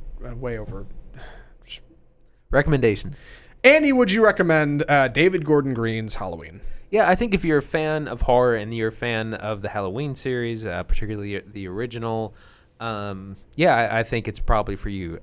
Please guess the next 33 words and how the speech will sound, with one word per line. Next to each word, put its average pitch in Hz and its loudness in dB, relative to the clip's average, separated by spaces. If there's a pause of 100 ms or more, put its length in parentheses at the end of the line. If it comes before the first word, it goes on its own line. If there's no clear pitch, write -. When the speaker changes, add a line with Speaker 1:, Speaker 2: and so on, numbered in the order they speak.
Speaker 2:
Um, 110 -6
it 117 -4
is 120 -2 (120)
incredibly 120 0
violent, 110 0 (600)
uh, 101 -2
so - -4
be 113 0
Speaker 1:
Lot-, - -10 (100)
Speaker 2:
prepared. 165 4
Speaker 1:
lots 185 4
of 202 0
murder. 104 0 (140)
Yeah. 135 0
Speaker 2:
So, 104 2
you 120 -4
know, 107 -4
just 120 -10 (440)
be - 0
prepared - 6
for 135 -2
<laughs> - 0
that. - -10 (140)
Speaker 1:
Yeah, 160 2
I, 202 6
I 214 4
would 262 0
recommend 175 4
this 135 2
movie 123 4
with 117 2 (300)
friends. - -6 (1080)
Speaker 2:
Yeah. 120 2